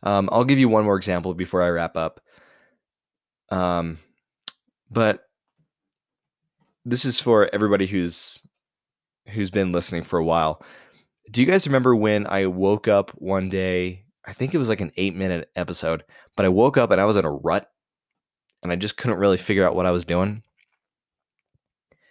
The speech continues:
I think in some ways, I wasn't prepared.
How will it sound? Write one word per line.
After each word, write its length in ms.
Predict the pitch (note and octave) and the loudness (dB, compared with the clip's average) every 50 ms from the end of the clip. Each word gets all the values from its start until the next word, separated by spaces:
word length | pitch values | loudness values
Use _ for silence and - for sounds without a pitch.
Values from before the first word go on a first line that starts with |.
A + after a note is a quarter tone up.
| _ _ _ _ _ _ _ _ _ _ _ _ _ _ _ _ - | _ _ _ _ _ _ _ _ _ _ _ _ _ _ _ _ -2
I 80 | A#2 A#2 | -2 0
think 180 | B2 D#3+ F3+ F#3 | 0 2 2 2
in 100 | D3 A#2 | 2 0
some 360 | - - - B2+ B2+ C#3 C3+ | 0 0 2 2 2 2 2
ways, 640 | A2+ F#2 F2 E2+ E2 E2+ F2 E2 - - - - - _ _ _ _ _ _ _ _ _ _ _ _ _ _ _ _ _ _ _ _ _ _ _ _ _ _ _ _ _ _ _ _ _ | 2 2 0 -2 -4 -6 -6 -8 -8 -10 -12 -14 -18 _ _ _ _ _ _ _ _ _ _ _ _ _ _ _ _ _ _ _ _ _ _ _ _ _ _ _ _ _ _ _ _ _
I 100 | - G2+ | 0 4
wasn't 420 | G2+ G#2+ A#2 B2+ C#3 C3 - - - | 4 4 4 2 0 -6 -8 -10 -10
prepared. 720 | - G2 E2 - - - E2 E2+ F#2+ A2+ C#3 D#3+ F#3 | -8 -8 -8 -8 -6 -2 0 2 2 2 2 0 -4